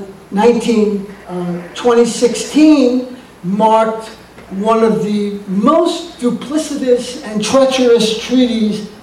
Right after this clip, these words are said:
ever signed, and I know, and the bar is very high when I say this, uh, between the British and the French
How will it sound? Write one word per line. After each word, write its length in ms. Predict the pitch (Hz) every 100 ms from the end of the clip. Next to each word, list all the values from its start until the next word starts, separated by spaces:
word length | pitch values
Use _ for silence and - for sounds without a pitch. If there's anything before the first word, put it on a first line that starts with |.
| -
ever 280 | 294 277 -
signed, 600 | - 254 226 196 175 202
and 160 | 196
I 20 | 208
know, 200 | 220 214
and 140 | 214
the 160 | - 254
bar 320 | 269 247 196
is 100 | -
very 240 | 214 202
high 300 | 190 208 190
when 200 | 185 180
I 60 | 180
say 280 | 180 214 214
this, 440 | - 175 - - - - -
uh, 260 | 190 190 190
between 840 | 214 214 285 277 269 262 247 - -
the 60 | 240
British 420 | 214 254 262 254
and 140 | 240 220
the 40 |
French 600 | 214 226 220 202 - -